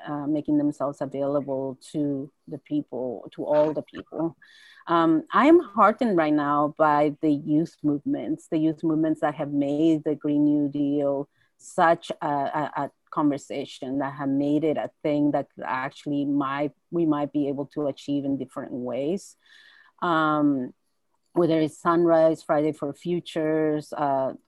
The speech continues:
Climate Strikers. Um, and I'm really heartened by the type of solidarity that they have amongst each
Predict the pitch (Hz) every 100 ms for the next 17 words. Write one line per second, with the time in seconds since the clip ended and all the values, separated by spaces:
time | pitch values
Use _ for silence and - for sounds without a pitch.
0 | _ 143 156 - - - 170 165 - 165
1 | 160 160 156 - _ _ _ _ - 160
2 | 160 156 151 147 135 - _ _ - 180
3 | 170 160 - 170 170 170 185 185 160 175
4 | 170 170 170 160 156 156 - - 160 160
5 | 160 - 160 - 170 156 156 143 151 147
6 | 147 160 - 156 151 147 151 147 143 143
7 | 147 143 143 - _ _ _ - 131 -